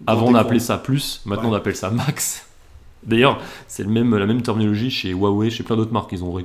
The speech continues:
Speaker 2: ils ont juste repris la même terminologie, ce qui est un peu abusé, je pense.
Speaker 1: Et le R ?
Speaker 2: Et le R, en fait, euh,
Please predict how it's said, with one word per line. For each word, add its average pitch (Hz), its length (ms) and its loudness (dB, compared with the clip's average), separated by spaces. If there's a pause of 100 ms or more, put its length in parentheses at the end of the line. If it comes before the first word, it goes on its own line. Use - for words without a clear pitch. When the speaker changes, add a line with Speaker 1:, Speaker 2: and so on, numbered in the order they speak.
Speaker 2:
ils 92 120 -8
ont 92 40 -6
juste 123 260 -6
repris 110 320 -2
la 110 60 2
même 104 80 0
terminologie, 101 540 0 (400)
ce - 100 -18
qui - 100 -14
est - 80 -14
un 98 80 0
peu 107 120 0
abusé, 104 300 2
je 131 100 -6
pense. 123 280 -10 (580)
Speaker 1:
Et 120 60 -6
le 117 140 2 (200)
R ? 180 160 -8 (360)
Speaker 2:
Et 127 100 6
le 123 320 4
R, 196 300 4
en 156 120 0
fait, 185 440 -4 (240)
euh, 110 720 4